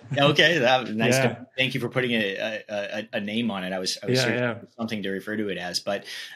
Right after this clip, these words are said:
Speaker 2: yeah. So, uh, you know, it, if it, if it was important, you know, back then, it's still important now. It's gotta be
Speaker 1: The
Speaker 2: important. And, and
Speaker 1: Exactly.
Speaker 2: every,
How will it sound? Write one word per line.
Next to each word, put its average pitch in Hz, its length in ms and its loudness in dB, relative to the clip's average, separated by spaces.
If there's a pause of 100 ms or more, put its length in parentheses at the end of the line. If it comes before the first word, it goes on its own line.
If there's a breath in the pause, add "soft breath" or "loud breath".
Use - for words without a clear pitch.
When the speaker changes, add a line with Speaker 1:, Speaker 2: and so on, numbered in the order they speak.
Speaker 2:
yeah. 120 200 4
So, 104 360 2
uh, 98 380 0 (100)
you 120 80 -4
know, 92 160 -2
it, 107 200 -6 (120)
if 107 160 -10
it, 127 140 -2
if 117 100 -4
it - 20 -2
was 117 120 2
important, 127 560 0 (160)
you 127 80 -2
know, 107 80 0
back 117 180 4
then, 120 260 4
it's 98 120 -2
still 139 160 2
important 117 320 0
now. 104 180 0
It's 101 140 -4
gotta 131 200 4
be 104 140 -2
Speaker 1:
The 98 100 -4
Speaker 2:
important. 85 380 -6
And, 107 320 -2
and 135 120 -4
Speaker 1:
Exactly. 123 340 2 (180)
Speaker 2:
every, 113 220 -2